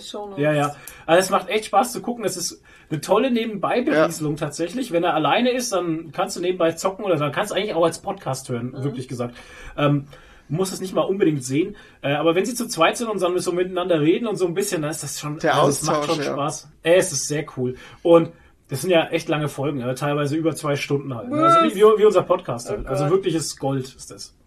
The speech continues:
Speaker 1: Krass.
Speaker 3: Also ich
Speaker 2: Und,
Speaker 3: guck das
Speaker 2: ähm,
Speaker 3: immer oft beim Zocken einfach nebenbei.
Speaker 2: Ja, genau. Und das habe ich, die letzte Folge, die ich jetzt gesehen hatte, war eben, ähm, das Verkosten von, ähm, Weihnachtsgerichten von Discountern.
Speaker 3: Ja, das ist richtig gut.
Speaker 2: Alter.
Speaker 3: Das ist aber, glaub ich,
Speaker 2: Auch
Speaker 3: allein,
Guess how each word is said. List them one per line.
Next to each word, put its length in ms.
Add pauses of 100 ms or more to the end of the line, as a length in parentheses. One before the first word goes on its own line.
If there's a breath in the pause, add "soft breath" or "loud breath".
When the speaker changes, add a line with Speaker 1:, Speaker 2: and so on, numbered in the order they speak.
Speaker 1:
Krass. 220 (420 loud breath)
Speaker 3:
Also 200
ich 100
Speaker 2:
Und, 140
Speaker 3:
guck 100
das 260
Speaker 2:
ähm, 100
Speaker 3:
immer 140
oft 380
beim 220
Zocken 320
einfach 340
nebenbei. 600 (520)
Speaker 2:
Ja, 200
genau. 320 (200 loud breath)
Und 160
das 140
habe 140
ich, 100
die 60
letzte 240
Folge, 220
die 40
ich 60
jetzt 160
gesehen 240
hatte, 180
war 200
eben, 380
ähm, 200
das 160
Verkosten 580
von, 640
ähm, 360 (580 soft breath)
Weihnachtsgerichten 840
von 500
Discountern. 680
Speaker 3:
Ja, 440
das 200
ist 140
richtig 360
gut. 140
Speaker 2:
Alter. 560
Speaker 3:
Das 180
ist 60
aber, 100
glaub 240
ich, 60
Speaker 2:
Auch 60
Speaker 3:
allein, 220